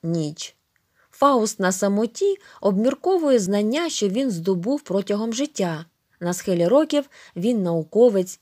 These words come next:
лікар, філософ і богослов. Але це для нього не мало жодного значення. Фауст вважає, що він як дурним був, так і залишився. Хоч він і був розумніший багатьох своїх колег,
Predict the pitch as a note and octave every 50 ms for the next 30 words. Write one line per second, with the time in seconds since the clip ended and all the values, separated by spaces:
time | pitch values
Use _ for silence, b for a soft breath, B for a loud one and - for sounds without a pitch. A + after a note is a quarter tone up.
0 | - - E3+ F3 G#3 A#3 A3 - F3 D#3+ - - E3 D#3 F3 G#3 A#3 A#3+ A#3 -
1 | G3 G3 G3 _ - F3+ D#3+ F3 F#3 F#3+ A#3+ C4 - - A#3 G3+ D#3+ D3+ - -
2 | _ b b b b b b b A3+ G#3 G3+ G#3 G3+ G3 F#3+ G#3 G3+ G#3 G3+ G3+
3 | G#3 G3+ F#3+ G3+ G3 F#3+ B B B B C#4+ D#4+ C#4 A3+ G#3+ A3 G#3+ G#3+ G#3 F#3
4 | E3+ F3 F3+ F3 E3+ F#3 F#3 G3+ G3+ F3+ F3+ F3+ E3+ E3 D#3+ - E3+ D#3 D3+ D#3
5 | D#3 - _ _ _ _ _ _ _ - F#3 F3+ E3+ E3+ E3 - F3 F3 F3+ F#3+
6 | B3+ C#4 C4+ C4 B3+ B3+ B B B B B B - F4+ D#4 B3+ C4+ B3 A3 A#3
7 | G3+ F#3 E3+ F#3 G3+ F#3+ F3 F3+ F3+ F3+ F3 E3+ A#3+ D4 D#4 - - _ _ _
8 | _ - A3 A3 A3 - - A#3 G#3 A3+ C4 B3+ A3 F#3 D3+ - E3+ D#3 - -
9 | - D#3 D#3+ E3+ _ b b b b b b b - A#3+ A#3+ - - G#4 F#4 D#4
10 | C4+ G3+ A3 D4+ C#4+ - - G3 G#3 F#3+ F#3+ G#3+ G3+ G3 G#3+ C4 C#4 - - F#3
11 | E3+ E3 - E3 D#3+ F3 F3 F3+ F3 F3+ A#3 A#3 - - F3+ F3 F3 E3+ - E3
12 | F3 A3+ C4+ C#4